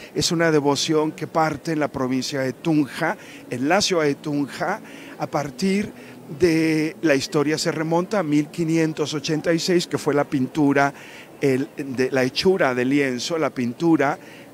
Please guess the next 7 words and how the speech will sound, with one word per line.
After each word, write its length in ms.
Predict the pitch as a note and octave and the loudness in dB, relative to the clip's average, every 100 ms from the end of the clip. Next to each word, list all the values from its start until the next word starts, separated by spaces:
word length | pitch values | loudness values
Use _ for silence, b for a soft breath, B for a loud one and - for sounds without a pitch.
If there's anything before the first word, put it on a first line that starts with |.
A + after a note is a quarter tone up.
| A#2+ | -4
de 180 | C3+ | -2
Nuestra 360 | B2+ C3 - D3+ | 0 -2 -4 -4
Señora, 580 | - F3+ F#3+ F3+ F#3 G#3 B B B B - | -2 0 2 4 2 -2 B B B B 0
y 100 | A#3 | 4
luego 540 | A#3+ A#3 A3 A3+ A#3+ - | 8 8 8 6 6 2
sus 260 | - F3 | -4 0
avatares, 1040 | F#3+ E3 E3 G3+ F#3 E3 B2+ A2 - - | 0 0 2 4 6 6 4 0 -8 -10